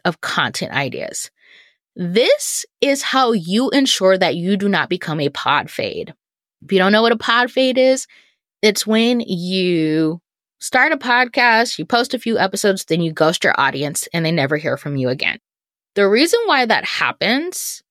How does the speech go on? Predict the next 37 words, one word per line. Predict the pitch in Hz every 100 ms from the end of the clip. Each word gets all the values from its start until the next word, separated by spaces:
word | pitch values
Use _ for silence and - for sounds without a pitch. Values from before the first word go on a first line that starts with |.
| _ _ 202
is, | 185 180 170 165 170 - - _
one, | 214 269 285 311 392 - _ _ _ _
people | - 233 233
start | 233 190 185
their | 226
podcast | 226 214 180 180 185 180 -
with | 175 180
no | 175 180 175
clear | 175 - 175 170
goals | 156 156 160 196
or |
intentions. | 240 269 196 165 208 285 220
They | 156
just | 151 170
say, | 175
"Hey, | 185 294 359
I | 170
wanna | 160
start | - 160
a | 185
podcast. | 247 240 254 247 247 - - _ _
Sounds | - 185 175
really | 175 151
fun. | 160 277 285 285 294 - _
Let's | 170 165 -
do | 110
this." | 62 - - - - _ _ _ -
Two, | - 480 277 190 190 339 _ _ _ -
they | 262
don't | 311
know | 320 330
what | 311
to |
talk | 311 302 320
about. | 151 67 - _ _ _ _ _ -
And | 220
so | 214 190 170 165 190